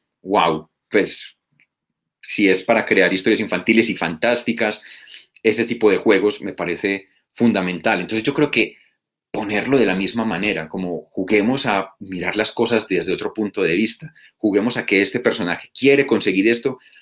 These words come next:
pero le ponemos un problema. ¿Cómo lo resuelve? Eh, ese tipo de cosas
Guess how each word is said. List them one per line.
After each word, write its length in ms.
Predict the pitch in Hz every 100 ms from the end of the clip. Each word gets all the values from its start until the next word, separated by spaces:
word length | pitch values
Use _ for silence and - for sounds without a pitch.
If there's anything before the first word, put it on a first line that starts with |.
| _ -
pero 160 | 110
le 100 | 104
ponemos 360 | 107 95 107 113
un 80 | -
problema. 460 | 113 117 104 -
¿Cómo 180 | - 147
lo 100 | 147
resuelve? 540 | 107 98 107 82 73 - _ - - - -
Eh, 460 | 101 95 92 95 - -
ese 220 | 127 143
tipo 280 | 147 139 123
de 120 | 107
cosas 440 | 120 107 127 -